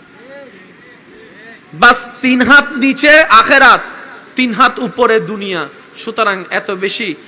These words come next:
অহংকার, এত বেশি হিংসা, এত বেশি মানুষের ক্ষতি চাওয়ার কোনো অধিকারই আমাদের নাই। তাহলে যতই আমাদের জীবনে যাই কিছু আসুক, বিপদ থেকে বাঁচা যাবে?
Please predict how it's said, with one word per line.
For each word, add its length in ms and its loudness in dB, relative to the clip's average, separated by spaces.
অহংকার, 640 -6
এত 180 -8
বেশি 240 -6
হিংসা, 560 -4
এত 220 -6
বেশি 220 -4
মানুষের 460 -8
ক্ষতি 340 -8
চাওয়ার 280 0
কোনো 280 -8
অধিকারই 440 -4
আমাদের 320 -6
নাই। 200 -10
তাহলে 180 -2
যতই 460 0
আমাদের 500 0
জীবনে 360 -4
যাই 260 4
কিছু 260 -6
আসুক, 260 0
বিপদ 440 -6
থেকে 220 2
বাঁচা 280 -2
যাবে? 340 2